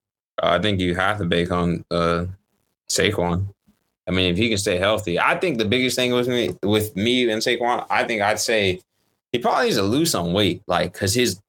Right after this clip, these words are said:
in, in his thighs, not in, like, his shoulders, nothing. His thighs are so big, bro. I don't know if it's, like, too much for him, and they just overuse him. Like, I hate when people, like, they run a player into the dirt, and then in, like, two years, three years, you're like, "Why isn't that player the same?" Like, that is exactly what you see with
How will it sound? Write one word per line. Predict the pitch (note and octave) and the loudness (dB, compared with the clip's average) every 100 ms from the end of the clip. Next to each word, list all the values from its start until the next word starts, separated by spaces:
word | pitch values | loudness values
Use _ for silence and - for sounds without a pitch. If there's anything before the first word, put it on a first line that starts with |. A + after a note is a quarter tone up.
| - - | -6 -2
in, | A#2+ A#2+ D3+ | 0 0 0
in | D3 | 0
his | A2+ G2 | 0 -2
thighs, | B2+ A#2 G2 D#2+ G#2+ | 0 2 0 -2 -2
not | C3 - | -2 0
in, | G2 F#2+ | -2 0
like, | G2+ F2+ G2+ | 0 0 0
his | G2 E2+ - | 0 -2 -6
shoulders, | - A2 G#2+ F2+ | 0 2 2 0
nothing. | F2+ E2+ | 0 0
His | G#2+ A#2+ | -2 0
thighs | A#2 C3 G2 | 0 0 -2
are | F2 | -4
so | - A2 A#2+ | -2 0 0
big, | G2 A#2 B2 A2+ | 0 0 0 0
bro. | B2+ C3 C3+ C3+ _ _ - | 0 0 0 -4 _ _ -2
I | B2+ | 0
don't | C3 | 0
know | A#2 A2 | 0 0
if | |
it's, | A2+ G#2 | 0 0
like, | E2+ F2 | -2 0
too | C#3 | -2
much | G#2+ A#2+ - | 2 0 0
for | D3 C#3+ C#3+ | -2 -2 -2
him, | D3 D3 _ _ _ _ _ F2 | -4 -6 _ _ _ _ _ -2
and | F2 F2 | 0 2
they | A#2+ G#2+ | 2 2
just | G2 | 0
overuse | A2 A2 F#2+ G2+ F2+ | 0 2 2 2 2
him. | D#2+ | 0
Like, | E2+ | -2
I | G2 | -2
hate | A#2+ C3 | 0 0
when | A2+ G#2 | 0 0
people, | A2+ G2 G2 F2 | -2 0 0 2
like, | F2+ F2 - | 2 0 -2
they | G#2 | 0
run | F#2+ G#2 G#2 | 0 0 -2
a | |
player | F2+ A2 A2 | -2 0 0
into | G#2 G2+ | -2 -4
the | F#2+ | -2
dirt, | F2 G2+ A2+ _ _ _ _ - | 0 0 -2 _ _ _ _ -4
and | F#2+ | 0
then | G2+ | 2
in, | F#2+ | 2
like, | F2+ F2 | 2 0
two | - G#2 | 0 2
years, | F#2+ F2 | 2 0
three | - F#2 | 0 0
years, | F2+ F2 F2 | 2 0 0
you're | F2+ | 0
like, | F2 | 0
"Why | F#2+ G#2+ | 0 0
isn't | G2+ F#2 | 0 -2
that | E2+ - | -2 0
player | F#2+ E2 | 0 0
the | D#2 | -2
same?" | F#2+ E2 F2 | -2 -2 0
Like, | F2 - | -2 0
that | G#2+ A#2 | 0 2
is | G#2+ G2+ | 0 -2
exactly | G2 F2+ A2+ A#2 A#2 A2 | -4 -2 0 0 0 0
what | G#2+ G#2+ | 0 0
you | |
see | G2+ A#2 | 0 2
with | G2 | 0